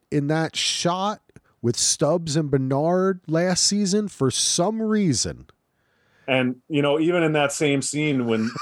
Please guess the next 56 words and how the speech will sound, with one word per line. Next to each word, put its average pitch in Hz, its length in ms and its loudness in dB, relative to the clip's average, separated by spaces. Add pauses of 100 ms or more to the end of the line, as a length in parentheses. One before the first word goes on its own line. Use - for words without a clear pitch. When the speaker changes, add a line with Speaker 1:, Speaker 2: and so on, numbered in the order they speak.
(100)
Speaker 1:
<laughs> - 200 -14
Speaker 2:
or 127 340 0
right 147 200 0
around 156 240 0
that 135 160 0
scene, 123 180 -4
Stubbs 151 340 -2
has 170 140 2
a 139 60 0
T-shirt 151 420 0
on 123 180 0
that 120 120 -2
says 127 200 -2
something 139 320 0
like 127 160 0
"Fly 135 280 0
me 139 140 0
to 127 140 -4
the 120 100 0
moon" 220 80 2
or 240 140 0
Speaker 1:
Yes, 247 240 0
I'm 135 80 2
Speaker 2:
something. 131 260 0
Speaker 1:
telling 294 420 -4
you, 190 180 0
man. 262 440 -2
They're, 247 340 -4
they 214 140 0
got, 185 240 -2
they're 220 100 -2
gonna 226 120 2
put, - 320 -2
they're 208 100 -2
gonna 226 180 -2
go 202 200 2
to 233 140 0
another 226 260 0
planet. 262 640 -2 (680)
Speaker 2:
You 127 100 -2
Speaker 1:
They're - 0 -
Speaker 2:
know, 135 140 2
Speaker 1:
gonna 139 100 2
Speaker 2:
as, 123 100 -2
as 151 60 -2
Speaker 1:
start 135 220 2
Speaker 2:
long 151 180 4
Speaker 1:
again. 202 140 2
Speaker 2:
as, 76 200 -6 (580)
as 127 140 -4
long 180 180 4
as 202 60 2
this 175 140 0
doesn't 160 280 0
end 139 280 2
with, 120 280 0